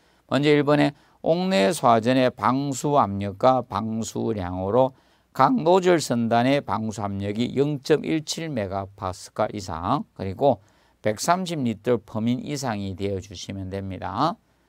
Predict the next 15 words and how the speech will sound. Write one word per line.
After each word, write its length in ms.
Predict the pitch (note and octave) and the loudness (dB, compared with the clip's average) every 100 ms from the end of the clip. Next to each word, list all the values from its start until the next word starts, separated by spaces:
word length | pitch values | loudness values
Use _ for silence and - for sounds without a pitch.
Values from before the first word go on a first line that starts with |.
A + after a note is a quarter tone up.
| _ _ _ | _ _ _
그리고 420 | - A#2 C3+ D#3 D3+ _ - | -6 0 2 2 0 _ 0
옥내 460 | D#3+ F3 F#3+ F#3+ | 0 2 4 4
소화전에 600 | D#3 C#3 A#2 A#2+ B2+ B2 | 6 4 4 2 2 2
연결되는 460 | B2 C3 A#2+ A#2 A2 | 0 2 4 4 0
가지 440 | - G2+ A2+ E3 | -2 -2 0 -2
배관은 480 | E3 C4+ A#2+ A#2+ A#2 | -2 -2 2 2 2
사십 480 | A2+ - A#2 A2+ A2+ | -4 -4 -4 -4 -6
미리, 260 | A2 G#2+ G#2+ | -6 -6 -6
호스릴 640 | - B2+ B2+ - E3 F3+ | -8 -10 -10 -10 -4 -4
방실 420 | C#3+ A#2+ G#2+ F#2+ - | -4 -6 -8 -8 -8
이십오 560 | A2+ A2 - A2 G#2 A2+ | -8 -8 -8 -8 -6 -4
미리가 380 | A#2+ F3 G#2+ G2 | -6 -8 -12 -12
되어주시면 520 | - G2 - - F#2+ | -10 -12 -12 -16 -12
되죠. 340 | F#2 F#2+ C#3 D3+ _ | -12 -8 -8 -8 _
그리고 400 | - A2+ B2 F#3 | -8 -6 -4 -4